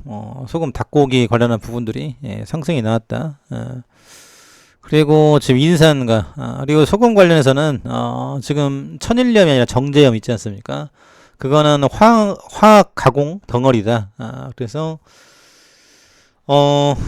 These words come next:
일단은 몸에 안 좋다라는 거죠. 어, 그래서 지금 섭취를 하신다면은, 어, 이제 천일염으로 드시는 게 제일 좋습니다. 아, 저 정제한 거,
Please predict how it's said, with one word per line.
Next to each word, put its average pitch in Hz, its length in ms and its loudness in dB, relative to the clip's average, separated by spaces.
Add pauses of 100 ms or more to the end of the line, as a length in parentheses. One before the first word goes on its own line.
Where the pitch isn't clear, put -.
(240)
일단은 151 540 0
몸에 143 160 -2
안 131 100 0
좋다라는 160 340 -2
거죠. 131 380 -6
어, 113 320 -10
그래서 127 800 -4
지금 147 560 -4
섭취를 185 320 -6
하신다면은, 170 800 -8
어, 120 420 -18
이제 123 380 -12
천일염으로 233 580 -2
드시는 120 300 -8
게 107 60 -10
제일 110 180 -6
좋습니다. 104 560 -12 (100)
아, 113 160 -16
저 113 100 -8
정제한 120 600 -4
거, 131 220 -8